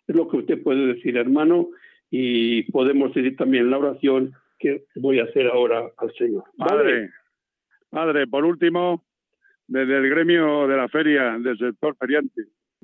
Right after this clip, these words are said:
Speaker 2: queríamos dar, acompañar el sentimiento a todas aquellas familias que alguna vez han ido a la feria, han disfrutado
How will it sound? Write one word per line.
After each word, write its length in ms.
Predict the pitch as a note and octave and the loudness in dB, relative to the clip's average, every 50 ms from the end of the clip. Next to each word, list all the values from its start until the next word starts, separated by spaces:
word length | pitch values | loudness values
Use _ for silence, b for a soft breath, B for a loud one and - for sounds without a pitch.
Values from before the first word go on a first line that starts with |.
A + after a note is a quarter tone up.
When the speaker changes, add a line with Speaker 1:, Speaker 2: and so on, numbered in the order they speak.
| - - | -20 -8
Speaker 2:
queríamos 540 | - B2+ B2+ C3 D3 D#3 D#3+ E3+ E3 D#3 D3 | -2 0 2 2 2 2 0 0 0 0 0
dar, 480 | D3+ D#3 D#3 D#3 D3+ D3+ D3+ C#3+ B2+ D#3+ - B B B B B _ B B B B B B | 0 0 0 -2 -2 -2 -2 -2 -2 -4 -6 B B B B B _ B B B B B B
acompañar 580 | C3 C3 B2 A#2 B2 B2+ C3 B2+ C3 D#3+ E3+ E3+ | -6 -4 -2 0 0 0 0 0 0 0 0 -2
el 120 | D3+ B2+ | -2 -4
sentimiento 800 | - D3+ D3 C3+ C3 B2+ B2+ C#3+ C#3+ C#3 C3 - A#2 G2+ - - - - _ _ _ _ _ _ | -4 -6 -6 -4 -4 -4 -2 -2 -2 -4 -4 -6 -8 -8 -10 -12 -20 -20 _ _ _ _ _ _
a 100 | - A#2+ | -12 -10
todas 220 | - C3+ E3 F3+ F3 | -6 -4 -2 -2 -2
aquellas 300 | D3+ E3+ E3 D#3+ C3+ - | 0 0 0 0 -2 -4
familias 520 | - B2 B2 C#3 D3 C3+ A#2 A2 G2+ E2+ - _ _ _ - - - _ _ _ _ _ _ _ _ _ | -4 -2 -2 0 0 0 -2 -2 -4 -6 -10 _ _ _ -20 -20 -20 _ _ _ _ _ _ _ _ _
que 100 | - B2 | -6 -4
alguna 360 | B2 B2 B2 B2+ D3+ D#3+ D#3+ | -2 -2 -2 0 0 0 0
vez 180 | D#3 D#3 D3 C3 | 0 0 -2 -2
han 140 | C3+ C3 C3 | -2 -2 -2
ido 140 | C3 B2+ C3 | 0 0 0
a 40 | A#2+ | -2
la 80 | A2+ | -2
feria, 420 | - - B2+ B2+ B2 A2+ G2 - - - _ b b b b b b | -2 -4 -4 -2 -2 -4 -4 -6 -12 -20 _ b b b b b b
han 180 | B2 C3+ C#3+ | -6 -4 -2
disfrutado 600 | C#3 C#3 B2 G#2+ A#2+ B2+ A#2+ B2+ C3 C3 A2 G2+ | -2 -2 -2 -2 -2 0 0 0 0 0 -2 -4